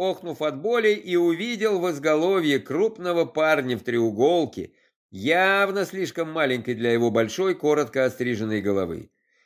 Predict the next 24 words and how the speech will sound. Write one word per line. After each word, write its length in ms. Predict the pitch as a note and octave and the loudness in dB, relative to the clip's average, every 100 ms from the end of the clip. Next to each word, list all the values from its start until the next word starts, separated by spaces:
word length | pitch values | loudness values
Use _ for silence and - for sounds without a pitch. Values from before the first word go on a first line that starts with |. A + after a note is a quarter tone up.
| _ | _
Я 280 | A#2+ F#3 A3 | 2 4 4
успел 500 | A#3 - C#4 C#4+ C4+ | 2 -2 -2 0 0
заметить, 580 | A#3+ C4+ B3+ C4 B3 G3+ | -2 -2 -2 -4 -6 -8
что 260 | - A3+ | 2 4
он 140 | A3+ G#3+ | 4 2
одет 300 | G3+ A3+ A3 | 2 0 -2
в 120 | - | -2
форму 400 | G#3+ A3+ G3+ G#3 | 2 2 4 4
рядового 600 | F#3+ E3+ E3 F#3+ A3 G#3 | 4 4 2 2 2 0
мушкетера, 760 | F#3+ F3+ F#3 - C#3+ C3+ B2+ _ _ _ _ _ | -2 -4 -8 -4 -2 -2 -4 _ _ _ _ _
а 140 | C#3 D#3 | 2 4
потом 320 | E3+ F3 E3 | 4 2 0
снова 580 | - D#3+ F3+ F3+ D#3 B2+ | -4 -2 2 4 4 2
повернул 480 | C3 B2+ B2 B2 | 0 0 0 -2
голову, 540 | A2 D#3+ A3+ A#3 G#3+ G#3 | 0 0 2 2 0 0
потому 400 | E3+ E3 D#3+ C#3+ | -2 -2 -4 -4
что 140 | D3 | -4
держать 640 | B2+ C3 G#2 B2+ F3+ G#3 | -2 -2 0 0 0 -2
ее 220 | F#3 D3+ B2 | -2 0 0
перевернутой 800 | C3+ B2+ B2 A#2+ G#2 G2+ G#2+ | 0 0 2 2 2 -2 -2
вверх 500 | F#2+ F2 B2 G#3 - - | -4 0 0 0 -2 -14
было 380 | - F#2+ C3+ A2 | -8 -2 0 0
слишком 680 | G#2 G2 B2 F#3 - A#2+ A2+ | -2 -4 -4 -4 -6 -8 -6
больно. 480 | E2 D#2+ D#2+ D#2+ D#2+ | -8 -8 -8 -12 -16